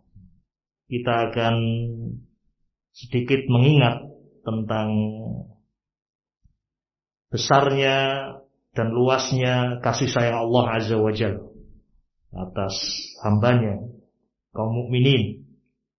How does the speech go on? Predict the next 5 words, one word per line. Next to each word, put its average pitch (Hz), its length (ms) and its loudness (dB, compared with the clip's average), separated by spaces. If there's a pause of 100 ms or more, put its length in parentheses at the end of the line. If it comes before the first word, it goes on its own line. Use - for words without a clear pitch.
(2000)
Kita 131 240 4
meyakini 156 560 6
min 151 80 8
asma'ihi 160 800 4
ar-Rahman 147 760 4